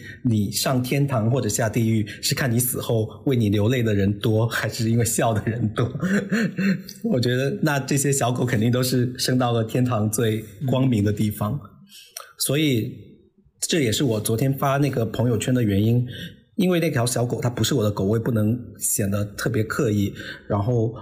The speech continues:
Speaker 1: 我想到这句话，就是说，嗯，好多人他就是得足够坚强才能念念不忘。我之前不是有一段感情失去之后，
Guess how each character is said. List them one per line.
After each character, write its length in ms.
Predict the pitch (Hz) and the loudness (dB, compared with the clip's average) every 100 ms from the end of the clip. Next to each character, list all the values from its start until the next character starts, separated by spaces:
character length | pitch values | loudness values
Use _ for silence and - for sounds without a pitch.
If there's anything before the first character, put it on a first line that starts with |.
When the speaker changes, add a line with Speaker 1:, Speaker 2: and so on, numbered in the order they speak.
| - | -4
Speaker 1:
我 60 | 120 | -2
想 240 | 120 104 | 0 0
到 140 | 110 | 0
这 100 | 113 | 0
句 120 | 117 120 | 0 0
话， 180 | 123 113 | 0 0
就 100 | 117 | 0
是 140 | 117 | 2
说， 260 | 107 117 123 - - - - - | 2 0 -2 -8 -16 -18 -6 0
嗯， 340 | 104 104 107 107 - - - _ - | 2 4 2 -2 -10 -20 -20 _ -4
好 120 | 107 101 | -2 0
多 220 | 139 151 | 2 2
人 240 | 110 107 | 2 0
他 160 | - 165 | 0 -2
就 260 | - 156 | 0 0
是 380 | 127 - 110 101 - - - - _ | 2 2 0 0 -8 -18 -20 -20 _
得 140 | 117 107 | -2 0
足 160 | 117 | 0
够 160 | 117 131 | 2 0
坚 240 | 127 131 | 2 0
强 240 | 131 98 98 | 0 -2 0
才 160 | 101 | 0
能 160 | 101 110 | 2 2
念 140 | 113 | 4
念 140 | 113 98 | 2 2
不 160 | 98 | 0
忘。 200 | 107 101 - - - - | 2 0 -2 -10 -20 -6
我 100 | - | -2
之 100 | 160 | 0
前 180 | 143 123 | 0 0
不 60 | |
是 100 | 127 | 0
有 100 | 113 | 0
一 80 | 98 | 2
段 180 | 123 113 | 0 0
感 180 | 104 107 | 0 -2
情 260 | - 101 | -2 0
失 180 | 101 135 | 0 0
去 120 | 123 113 | 0 0
之 160 | 123 | 0
后， 260 | 120 110 | 0 -2